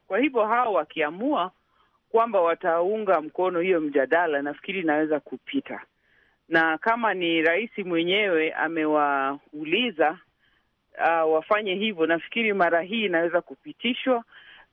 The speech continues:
Pia wamama wasiogope, hao wenyewe pia waende parliament, kwa vile saa ingine wengine pia hawako kwa parliament. Wote wakienda,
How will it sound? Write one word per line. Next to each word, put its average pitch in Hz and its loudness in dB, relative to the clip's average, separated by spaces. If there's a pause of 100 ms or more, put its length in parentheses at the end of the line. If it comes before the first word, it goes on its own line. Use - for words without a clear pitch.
Pia 269 4
wamama 190 2
wasiogope, 156 2
hao 190 2
wenyewe 160 0
pia 156 2
waende 151 2
parliament, 175 0
kwa 156 0
vile 180 0
saa 170 0
ingine 202 0
wengine 165 -2
pia 170 0
hawako 156 0
kwa 151 -6
parliament. 175 -2
Wote 233 0
wakienda, 214 -2